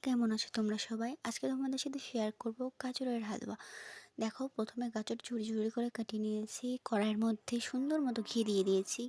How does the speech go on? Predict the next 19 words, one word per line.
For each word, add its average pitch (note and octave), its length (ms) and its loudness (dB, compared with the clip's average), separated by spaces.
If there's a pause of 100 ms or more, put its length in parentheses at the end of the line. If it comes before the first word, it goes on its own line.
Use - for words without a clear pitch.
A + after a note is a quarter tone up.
(120)
ঘিয়ে A3+ 320 0 (140)
এখন B3 260 -4 (680)
গাজরগুলো G#3+ 520 -2 (140)
ছেড়ে A3 300 2
দেব A3 120 0 (300)
এবং A#3 140 2 (160)
সুন্দরভাবে G#3+ 540 4 (140)
গাজরগুলো A3 560 -2 (640)
ভেজে G3 320 2
নেব। F#3 140 -2 (1080)
এখানে A#3+ 300 2
কিন্তু A#3 200 0 (120)
নরমাল G#3 380 6 (120)
কোনো A3+ 140 4 (100)
তেল A3 180 4 (140)
ইউজ A3 200 0 (100)
করলে A3 240 2 (140)
হবে G3+ 200 2 (100)
না A3+ 60 2